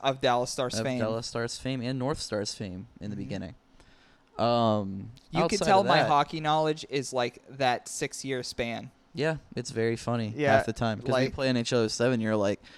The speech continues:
Speaker 2: "I know all these people."
Speaker 1: Yeah.
Speaker 2: But
Speaker 1: Mm-hmm.
Speaker 2: only from because they were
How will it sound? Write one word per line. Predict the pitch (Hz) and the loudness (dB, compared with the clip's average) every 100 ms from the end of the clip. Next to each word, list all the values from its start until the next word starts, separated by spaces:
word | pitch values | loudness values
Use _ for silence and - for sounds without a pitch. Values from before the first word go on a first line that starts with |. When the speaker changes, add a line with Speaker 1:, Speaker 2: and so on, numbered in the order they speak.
| - | -10
Speaker 2:
"I | - 170 | -2 0
know | 175 156 | 2 2
all | 143 | 2
these | 135 147 - | 0 -4 -4
people." | 117 92 - - | -6 -6 -10 -10
Speaker 1:
Yeah. | - 131 113 127 _ _ | -2 0 0 -4 _ _
Speaker 2:
But | - 127 | 0 0
Speaker 1:
Mm-hmm. | 131 135 | 0 -6
Speaker 2:
only | 147 143 | -4 -2
from | 139 - 127 | -2 0 0
because | 123 120 135 | 0 0 0
they | 123 123 | 2 2
were | 120 110 | 2 0